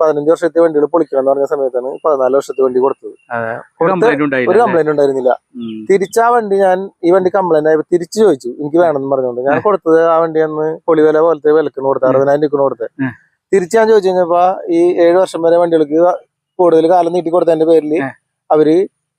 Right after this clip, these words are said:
Speaker 1: ഈ പറയണത്, ഏ, എൺപത്തഞ്ച് രൂപ എന്നാ തരാന്നാണ് പറഞ്ഞത്.
Speaker 2: എത്രയാണ് കൊടുത്തത്?
Speaker 1: അറുപത് രൂപക്ക്.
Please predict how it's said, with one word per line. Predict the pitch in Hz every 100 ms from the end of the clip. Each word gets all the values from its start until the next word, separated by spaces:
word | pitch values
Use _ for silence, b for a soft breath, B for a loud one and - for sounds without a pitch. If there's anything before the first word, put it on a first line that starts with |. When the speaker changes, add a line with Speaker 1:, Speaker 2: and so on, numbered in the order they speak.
| _ -
Speaker 1:
ഈ |
പറയണത്, | 185 170 165 170 196 - 175
ഏ, | 160 151
എൺപത്തഞ്ച് | 156 160 165 170 196
രൂപ | 165
എന്നാ | 147
തരാന്നാണ് | 151 143 123 120
പറഞ്ഞത്. | 120 110
Speaker 2:
എത്രയാണ് | 113 143 147
കൊടുത്തത്? | 165 147 151 151 - -
Speaker 1:
അറുപത് | 143 143 135
രൂപക്ക്. | 131